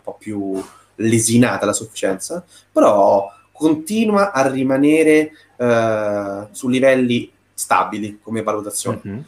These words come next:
Speaker 1: Se dovessimo parlare di Resistance, dico, eh, mm, Marco,
Speaker 2: <laughs>
Speaker 1: guardala.
Speaker 2: Beh,
Speaker 1: No, perché dico,
Speaker 2: carina,
Speaker 1: secondo me
Speaker 2: però, però, eh,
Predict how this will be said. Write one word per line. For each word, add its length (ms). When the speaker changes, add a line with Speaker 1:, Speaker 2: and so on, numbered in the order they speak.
Speaker 1:
Se 280
dovessimo 340
parlare 200
di 60
Resistance, 640
dico, 280
eh, 140
mm, 460
Marco, 280
Speaker 2:
<laughs> 20
Speaker 1:
guardala. 720
Speaker 2:
Beh, 640
Speaker 1:
No, 60
perché 160
dico, 80
Speaker 2:
carina, 120
Speaker 1:
secondo 280
me 80
Speaker 2:
però, 520
però, 440
eh, 300